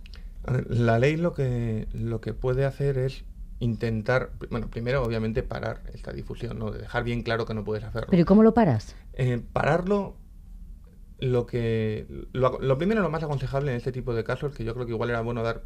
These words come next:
Speaker 1: yo qué sé, tres o cuatro pautas de, "Oye, ¿qué, me ha pasado esto? ¿Qué
Speaker 2: Sí.
Speaker 1: hago?". Pues lo, lo primero es separar si, si estamos hablando de un menor o,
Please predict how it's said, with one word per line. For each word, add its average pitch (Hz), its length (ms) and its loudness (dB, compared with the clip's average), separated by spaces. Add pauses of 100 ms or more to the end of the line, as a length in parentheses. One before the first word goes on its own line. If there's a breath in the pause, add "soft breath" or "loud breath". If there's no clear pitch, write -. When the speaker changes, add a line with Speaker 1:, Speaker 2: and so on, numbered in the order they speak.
Speaker 1:
yo 123 100 -8
qué 127 80 -6
sé, 131 100 -4
tres 127 140 -2
o 131 40 -8
cuatro 123 220 -2
pautas 120 380 0
de, 107 380 -6
"Oye, 117 180 -4
¿qué, - 220 -6 (160)
me 117 100 -4
ha 127 80 -2
pasado 120 300 -4
esto? 110 160 -8
¿Qué 123 100 -6
Speaker 2:
Sí. 156 120 2
Speaker 1:
hago?". 139 180 0 (240)
Pues - 280 -10
lo, 123 160 0
lo 123 120 0
primero 139 220 -2
es 156 60 -2
separar 143 300 -2
si, 110 380 -4
si - 100 -10
estamos 113 180 -6
hablando 123 260 -4
de 110 60 -4
un 117 120 -4
menor 120 440 -4
o, - 200 -10